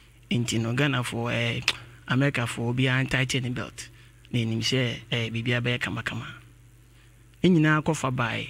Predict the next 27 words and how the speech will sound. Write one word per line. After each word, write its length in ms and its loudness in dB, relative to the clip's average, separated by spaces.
eh, 140 0
covid 300 -2
nineteen. 420 -2
It's 180 0
a 60 -2
fact. 440 -6
a 160 4
John 200 2
Mahama 280 2
koraa 160 -2
wagye 280 2
atom, 260 -2
ogyina 260 2
baabi 280 0
a 120 0
ɔka 240 -2
sɛ 140 0
covid 280 0
nineteen 400 0
baeɛ 240 0
no 80 -4
nti, 120 -6
ama 180 2
ahokyere 340 -2
aba 140 -4
wiase 340 -2
nyinaa. 260 -6